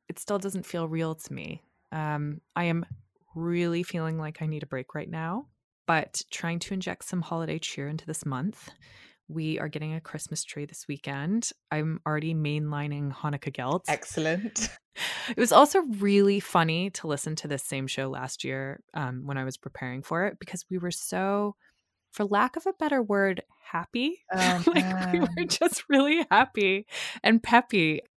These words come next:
Speaker 1: It was almost kind of adorable, our sweet little innocent selves just
Speaker 2: <laughs>
Speaker 1: <laughs> yammering on about Christmas and Uncle Joe that y-, doesn't want your Bill Bryson book, or he does want your Bill Bryson book,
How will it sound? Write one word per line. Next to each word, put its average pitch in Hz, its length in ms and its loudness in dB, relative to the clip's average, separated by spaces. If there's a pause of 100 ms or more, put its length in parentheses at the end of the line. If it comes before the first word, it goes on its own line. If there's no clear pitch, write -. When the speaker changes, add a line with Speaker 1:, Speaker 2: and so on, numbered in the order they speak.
(340)
Speaker 1:
It 240 140 -2
was 247 120 0
almost 269 360 0
kind 262 180 -4
of 226 80 -4
adorable, 180 720 0
our 151 380 0 (180)
sweet - 460 -2
little 170 240 0
innocent 151 420 -6
selves 151 560 -2
just - 400 -2 (640)
Speaker 2:
<laughs> - 0 -
Speaker 1:
<laughs> 175 400 2
yammering 190 600 10
on 180 340 6
about 147 460 2 (100)
Christmas 151 640 -4
and 135 100 -2
Uncle 143 260 -4
Joe 147 760 2
that 139 220 -4
y-, - 240 -12
doesn't 143 320 -2
want 143 240 -4
your 139 340 -2 (340)
Bill 151 160 4
Bryson 147 540 2
book, 147 220 -2
or 139 80 0
he 147 100 -4
does 165 400 8
want 160 220 6
your 165 120 6
Bill 156 140 4
Bryson 147 420 0
book, 151 180 2